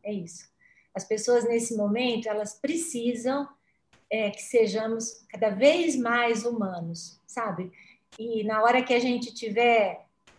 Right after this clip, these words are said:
é, aquela, tantos, né, que muitas vezes, é, tá, tá naquele momento difícil, a gente tem sempre que dar o ombro ou uma palavra de carinho, né? Então, é, é, é isso. É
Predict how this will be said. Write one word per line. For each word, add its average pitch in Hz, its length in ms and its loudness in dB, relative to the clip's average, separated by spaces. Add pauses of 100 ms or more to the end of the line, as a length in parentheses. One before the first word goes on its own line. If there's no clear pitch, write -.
(400)
é, 208 640 4
aquela, 226 460 0 (640)
tantos, 330 540 2
né, 240 200 2
que 247 140 -4
muitas 240 420 0
vezes, 233 500 6
é, 202 300 -6 (100)
tá, 233 160 2
tá 277 120 4
naquele 269 300 4
momento 254 440 2
difícil, 277 680 -2 (340)
a 208 60 -2
gente 240 240 -2
tem 254 180 2
sempre 269 320 -2
que - 180 -6
dar 247 220 2
o 226 140 4
ombro 226 640 0 (160)
ou 233 120 4
uma 233 220 0
palavra 214 460 -2
de 196 120 -12
carinho, 180 540 -6
né? 190 400 -12
Então, 220 340 -4
é, 214 300 0
é, 190 460 -4
é 214 160 -2
isso. 185 500 -8 (180)
É 180 500 -8